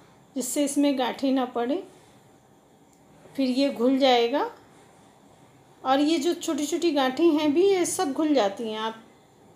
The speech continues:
परेशान मत हो। बस इसको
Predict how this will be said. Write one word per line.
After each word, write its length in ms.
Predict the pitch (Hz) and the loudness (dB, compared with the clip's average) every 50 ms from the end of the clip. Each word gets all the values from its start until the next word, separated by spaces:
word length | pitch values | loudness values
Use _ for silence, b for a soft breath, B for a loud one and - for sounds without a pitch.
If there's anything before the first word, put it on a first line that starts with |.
| _ - - _ _ _ - | _ -20 -20 _ _ _ -4
परेशान 460 | 254 240 254 247 - 262 254 247 247 | -4 -2 -2 -4 -4 -4 -4 -4 -4
मत 160 | 240 220 208 - | -4 -6 -6 -6
हो। 160 | 220 233 247 - - _ _ _ _ - _ _ - - - - B B B B B B - | -6 -8 -8 -10 -16 _ _ _ _ -20 _ _ -20 -20 -20 -20 B B B B B B -4
बस 240 | 247 269 277 269 - | -2 -2 -2 -2 -2
इसको 280 | 285 - - - 302 | -6 -6 -4 0 2